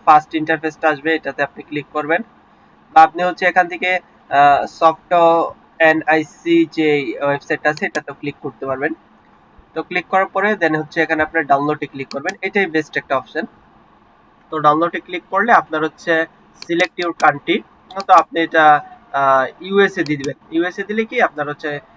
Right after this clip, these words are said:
আহ, সবগুলা ঠিকঠাক থাকবে, ইংরেজি লেখা। তারপর হচ্ছে আপনি এখান থেকে just খালি ডাউনলোড করবেন। তো এই যে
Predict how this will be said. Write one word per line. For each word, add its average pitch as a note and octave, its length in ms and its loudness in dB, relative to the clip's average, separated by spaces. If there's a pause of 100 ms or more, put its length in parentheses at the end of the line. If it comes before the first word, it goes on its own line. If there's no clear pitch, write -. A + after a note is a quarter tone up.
(220)
আহ, C3 300 -6 (200)
সবগুলা D#3 380 -6
ঠিকঠাক - 380 -4
থাকবে, C#3 260 -4 (240)
ইংরেজি C#3 400 -12
লেখা। C3 260 -12 (800)
তারপর D#3 280 0
হচ্ছে E3+ 180 -2
আপনি E3 200 0
এখান E3+ 180 -6
থেকে F#3+ 220 -6 (220)
just D3+ 200 -14
খালি E3 180 -2
ডাউনলোড D3 380 -2 (100)
করবেন। C3 240 -8 (800)
তো D3 80 -8
এই D3 100 -2
যে D#3 260 -4